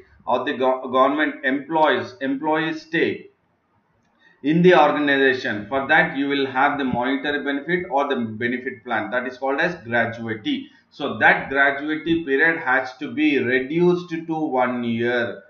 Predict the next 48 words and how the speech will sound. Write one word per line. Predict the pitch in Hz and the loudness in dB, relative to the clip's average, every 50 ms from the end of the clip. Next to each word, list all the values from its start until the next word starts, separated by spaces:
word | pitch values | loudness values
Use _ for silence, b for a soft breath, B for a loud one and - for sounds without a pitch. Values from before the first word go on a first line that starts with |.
| _ _ _ - | _ _ _ -6
has | 123 131 131 - | -4 -4 -4 -4
to | 151 | -6
be | 135 143 139 | -4 -4 -2
reduced | 123 131 135 135 143 160 165 165 165 | 0 0 0 0 0 0 -2 -2 -2
to | 160 147 | -4 -4
one | 139 135 131 143 | -2 -2 -2 0
year, | 151 170 180 160 | 0 0 0 0
which | 135 135 127 131 147 | -2 -4 -6 -6 -6
is | 139 120 - 127 | -8 -6 -6 -4
now | 143 156 160 185 208 214 214 - - _ _ | 0 2 2 2 0 -2 -6 -8 -14 _ _
at | - 143 160 - - - | -2 -2 -2 -2 -4 -4
five | 127 123 123 120 117 | -2 -2 0 0 0
years. | 117 123 117 110 - - - | 0 0 -2 -4 -6 -8 -6
So | 156 156 151 | -4 -2 -2
now | 139 131 135 143 160 175 170 | 0 0 2 2 4 4 2
it | 151 131 139 | 0 -2 -4
is | 147 131 - - | -6 -6 -6 -4
five | 135 135 139 143 147 | -2 -2 0 0 0
years, | 156 170 185 190 - - | 0 0 0 0 0 -2
so | 151 139 | -4 -4
it | 127 123 131 | -2 -2 -2
has | 131 127 123 - | -2 -4 -4 -6
to | 131 | -6
be | 127 135 | -4 -2
reduced | 131 127 127 127 139 147 143 - - | -2 -2 -2 -2 -4 -6 -8 -6 -2
to | 185 208 233 233 - - - _ - | 0 0 0 0 -4 -8 -18 _ -4
one | 117 127 131 127 123 | 0 2 2 2 2
year. | 123 117 113 110 110 | 0 -2 -4 -4 -6
So | - 143 135 120 | -6 -6 -4 0
that | 135 139 147 - | 0 0 2 2
is | 160 156 156 127 | -2 -4 -4 -4
what | 135 151 175 180 175 156 - 151 | -2 2 2 2 2 0 -2 -4
is | 151 147 139 - | -2 -2 -2 -4
been | 131 160 151 135 120 | -4 -4 -4 -2 -2
recommended | 123 123 123 135 147 151 156 160 160 165 175 175 170 - | -4 -4 -4 -4 -2 -2 -2 -2 0 0 0 0 0 0
by | 147 143 147 147 | 0 0 0 0
the | 156 151 | -4 -4
Parliamentary | - 143 127 127 127 131 135 143 143 135 - 135 147 143 - | -2 0 2 2 2 0 -2 -2 -4 -6 -6 -8 -10 -8 -6
Committee | 139 127 131 135 135 135 165 175 196 - - - | -6 -4 -4 -4 -4 -4 -2 -2 -2 -4 -4 -4
on | 139 135 123 120 | -4 -2 -2 0
Labour. | 120 120 113 110 117 113 110 - | -2 -2 -2 -2 -4 -6 -6 -6
So | 147 147 139 | -8 -8 -6
this | 131 147 143 139 143 | -6 -6 -6 -6 -6
is | 147 143 | -6 -6
also | 143 143 143 139 160 147 | -4 -4 -4 -4 -6 -6
very | 143 143 139 139 | -4 -4 -4 -4
important | 139 120 127 127 139 139 - 147 147 131 - | -4 -6 -6 -8 -8 -6 -6 -6 -8 -8 -8
keyword | 135 135 131 135 160 185 185 - | -8 -8 -6 -2 0 0 0 -2